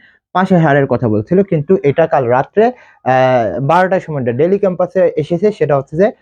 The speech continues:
জাহাঙ্গীরনগর বিশ্ববিদ্যালয়ের সার্কুলার কিন্তু, আহ, পাস মার্কের, আহ, হার বেড়ে দিয়েছে, অর্থাৎ পঁয়ত-, পঁয়ত্রিশ পার্সেন্ট তোমাকে মার্ক পেতেই হবে, পঁয়ত্রিশ পার্সেন্ট মার্ক পেতেই হবে তোমাকে। দুই নাম্বার কথা হচ্ছে, জিপিএ মার্কটা তোমাকে একটু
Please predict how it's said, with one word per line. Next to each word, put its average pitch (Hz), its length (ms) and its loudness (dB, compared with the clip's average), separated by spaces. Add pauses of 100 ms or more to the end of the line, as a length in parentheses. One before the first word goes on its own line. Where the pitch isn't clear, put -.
(280)
জাহাঙ্গীরনগর 196 460 4
বিশ্ববিদ্যালয়ের 143 540 2
সার্কুলার 147 400 0
কিন্তু, 151 360 0
আহ, 139 800 -2
পাস - 240 -2
মার্কের, 180 400 0
আহ, 147 320 0
হার 139 240 0
বেড়ে 147 200 2
দিয়েছে, 147 260 -2
অর্থাৎ 143 300 -4
পঁয়ত-, 175 440 -4
পঁয়ত্রিশ 208 380 -2
পার্সেন্ট 165 320 -2
তোমাকে 160 320 0
মার্ক 135 360 2 (120)
পেতেই 214 260 2
হবে, 98 260 -4 (320)
পঁয়ত্রিশ 180 420 0
পার্সেন্ট 175 340 0
মার্ক 143 220 0 (120)
পেতেই 226 280 2
হবে 117 220 -4
তোমাকে। 101 340 -12 (360)
দুই 196 120 4
নাম্বার 226 260 2
কথা 190 200 0
হচ্ছে, 165 240 2
জিপিএ 180 360 2
মার্কটা 160 300 0
তোমাকে 160 300 -2
একটু 226 520 -2